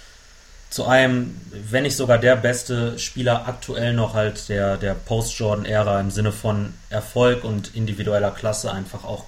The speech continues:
äh, konsequent über die Jahre hinweg. Ich find, das ist, äh, ich, ich,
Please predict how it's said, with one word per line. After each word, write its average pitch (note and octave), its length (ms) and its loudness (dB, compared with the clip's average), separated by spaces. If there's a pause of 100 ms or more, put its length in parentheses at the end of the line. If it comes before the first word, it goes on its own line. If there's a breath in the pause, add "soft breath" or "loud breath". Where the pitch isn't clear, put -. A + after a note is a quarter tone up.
(260)
äh, A#2 100 -12 (100)
konsequent A#2+ 560 0
über G2+ 140 0
die G2 80 -2
Jahre G2+ 260 2
hinweg. F#2+ 400 -2
Ich F#2 140 -14
find, G2+ 280 -4
das G2 120 -8
ist, F#2+ 240 -8
äh, G2+ 200 -6 (800 loud breath)
ich, - 280 -14
ich, - 240 -14